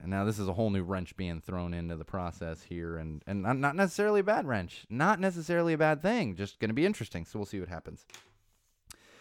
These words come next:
Oh, man. Ugh. Millie Bobby Brown. Millie Bobby Brown. If you're not familiar with Millie Bobby Brown,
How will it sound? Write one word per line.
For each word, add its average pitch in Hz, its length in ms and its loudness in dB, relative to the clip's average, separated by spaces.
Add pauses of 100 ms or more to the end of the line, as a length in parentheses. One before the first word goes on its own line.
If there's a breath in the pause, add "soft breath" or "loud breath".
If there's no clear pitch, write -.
(240 loud breath)
Oh, 160 340 10
man. 98 460 2 (1600 soft breath)
Ugh. 117 280 2 (1600 loud breath)
Millie 139 360 2
Bobby 101 560 -2 (100)
Brown. 76 400 -6 (460)
Millie 185 480 0 (420)
Bobby 92 480 -6 (400)
Brown. 78 460 -4 (500 soft breath)
If - 60 -20
you're 127 80 2
not 135 120 4
familiar 131 400 6
with 123 280 2
Millie 127 640 2 (120)
Bobby 117 520 0 (180)
Brown, 147 840 4